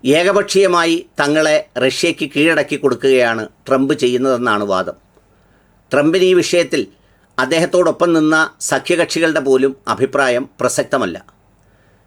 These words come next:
നാളുകളിൽ ചൈനയോട് ഏറ്റുമുട്ടാനുള്ള പിന്തുണ എന്ന പേരിൽ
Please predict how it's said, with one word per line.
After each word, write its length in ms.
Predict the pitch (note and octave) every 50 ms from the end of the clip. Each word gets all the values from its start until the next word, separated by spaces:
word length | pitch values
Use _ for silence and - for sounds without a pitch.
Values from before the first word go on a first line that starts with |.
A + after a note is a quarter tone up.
| _ -
നാളുകളിൽ 600 | A#2 A#2+ B2+ C3+ C#3+ D#3 E3+ E3+ F3 E3 D3+ A#2 - - _ _ _ _ _ _ _ _ _ _ _ _ -
ചൈനയോട് 520 | - D3 D3 D#3+ F3+ G3 G3+ G3 G3 F3+
ഏറ്റുമുട്ടാനുള്ള 680 | F3 D#3+ - F#3 F3+ E3+ C#3 F3 E3 E3 D#3+ D#3+ E3+ D#3+
പിന്തുണ 360 | C3 D3+ D3+ D3+ D#3+ D#3+ E3
എന്ന 200 | E3 D#3 D#3 D#3
പേരിൽ 300 | C#3 C3+ B2+ A#2+ B2